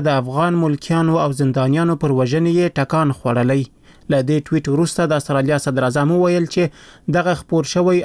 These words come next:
انځور فوټوشاپ شوی او باید چین یې په اړه بخښنه وغواړي او لرې یې کړي. اوس د امریکا د بهرنۍ چارو وزارت مرستیال ویاند کالی براون د چین دغه کار د دوی نوې ناوړه کړنه بللې ده.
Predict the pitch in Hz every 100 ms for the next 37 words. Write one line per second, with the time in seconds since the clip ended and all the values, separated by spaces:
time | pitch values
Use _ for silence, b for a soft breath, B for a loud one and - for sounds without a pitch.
0 | 156 147 143 170 - 143 139 139 - -
1 | 190 196 180 B B - 160 147 147 170
2 | - - 180 185 - 147 165 143 135 202
3 | 202 190 185 175 180 180 190 165 135 139
4 | 160 120 113 - 147 139 B B B B
5 | 185 180 143 143 147 143 175 160 143 139
6 | 147 160 156 151 147 139 147 156 151 139
7 | 127 - 160 151 147 170 180 B B B
8 | - 165 165 151 156 175 185 165 151 -
9 | 175 170 151 143 - 185 185 B B -
10 | 147 139 180 185 185 165 151 185 190 185
11 | 160 139 165 165 - 175 170 123 113 120
12 | 123 120